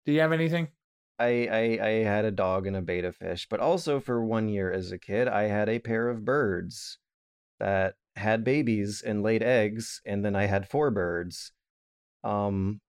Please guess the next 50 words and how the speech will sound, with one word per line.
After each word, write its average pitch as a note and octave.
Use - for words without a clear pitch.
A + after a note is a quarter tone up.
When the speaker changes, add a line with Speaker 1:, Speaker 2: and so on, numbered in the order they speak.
Speaker 2:
this B2
was C#3
when C#3
my B2
parents A2+
were G#2+
living G#2
in G2
a F#2+
house F#2+
that -
had G2+
a G2
big F#2+
screened G2+
porch, -
so G2+
we G2
would G2
let G2+
the G2
birds F#2+
fly F#2
around. A#2
And G2+
then G#2
a A2
year C#3+
after, D#3
we C3+
moved B2
to B2
a B2
smaller C#3+
house G2+
without C3+
a A2
big G2
screen F#2+
porch, G2
and G2+
the G2
birds G2
would G#2
have G2
to -
stay G2+
in F#2
the F#2+
cage, C#3